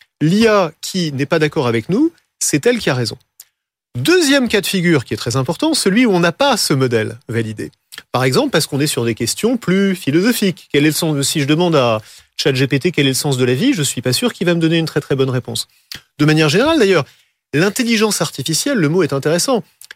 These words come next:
n'est jamais que la, la reproduction artificielle de ce qu'on appelle l'intelligence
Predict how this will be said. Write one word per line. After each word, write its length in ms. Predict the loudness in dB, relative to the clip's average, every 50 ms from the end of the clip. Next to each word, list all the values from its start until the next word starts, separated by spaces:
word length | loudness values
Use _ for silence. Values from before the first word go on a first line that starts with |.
| _ _ -2
n'est 200 | 0 2 2 4
jamais 420 | 4 2 2 4 4 2 2 0
que 460 | -2 _ -2 0 2 4 2 2 0 -2
la, 500 | -4 -6 -4 -4 -6 -6 -10 -12 -16 -20 _ -20 -20 -20 _ _ -6
la 80 | -4 0
reproduction 560 | 0 0 0 0 0 -2 0 -2 -2 -2 -2
artificielle 640 | -2 -2 -2 -6 -6 -4 -4 -4 -2 0 0 0 0
de 80 | 0
ce 100 | -2 -2
qu'on 160 | -2 -2 0 0
appelle 380 | 0 2 2 2 2 2 2 0
l'intelligence 960 | 0 0 0 0 0 -2 -2 -2 0 0 0 0 0 -2 -4 -4 -6 -6